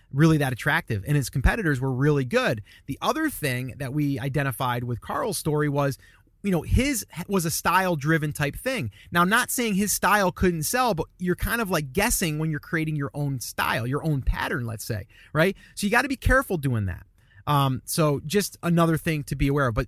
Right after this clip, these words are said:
images can definitely help to make your product stand out, okay? But the bottom line is you need to stand out if you're going up against people with the exact same product, all right? You need to also ask yourself,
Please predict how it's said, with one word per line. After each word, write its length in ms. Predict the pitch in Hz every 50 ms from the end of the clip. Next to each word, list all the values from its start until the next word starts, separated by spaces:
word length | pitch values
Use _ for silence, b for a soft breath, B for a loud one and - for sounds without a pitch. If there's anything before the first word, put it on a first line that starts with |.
| - _
images 500 | 185 220 247 262 220 190 220 202 196 -
can 160 | - 180 165
definitely 400 | 139 165 165 160 - - 151 147
help 400 | 135 123 147 160 156 135 - - - B B B B B B B
to 140 | - 175 180
make 300 | 165 156 151 156 - -
your 80 | 160
product 360 | 131 - 143 123 120 123 - -
stand 260 | - 127 120 120 143
out, 240 | 202 196 123 98 - _ _ _ _ -
okay? 400 | 107 - 135 131 139 156 175 b b b b
But 120 | - -
the 60 | - 139
bottom 280 | - 208 240 254 220
line 180 | 208 240 247 208
is 140 | 165 139 151
you 80 | 165
need 380 | 151 151 170 208 233 247 220 156
to 60 | 131
stand 320 | - - 131 123 123 117
out 200 | 123 120 120 - -
if 240 | 170 180 175 - 175
you're 120 | 185 185
going 280 | 151 170 160 156 156 147
up 160 | 139 - -
against 280 | 147 131 131 127 -
people 220 | - 143 139 - 135
with 120 | 135 131
the 100 | 127 131
exact 500 | 123 117 113 123 120 113 117 113 - - b b b b
same 480 | - - - 135 123 120 120 117 113 101 b b b b -
product, 400 | - 202 202 139 98 110 - -
all 80 | 123
right? 260 | 131 139 160 180 - b b b b
You 100 | - 170
need 100 | 202 226
to 100 | 208 208 -
also 400 | - 185 214 233 220 - 262 254 -
ask 240 | - 190 196 190 -
yourself, 560 | 214 185 - - 175 151 147 143 143 - -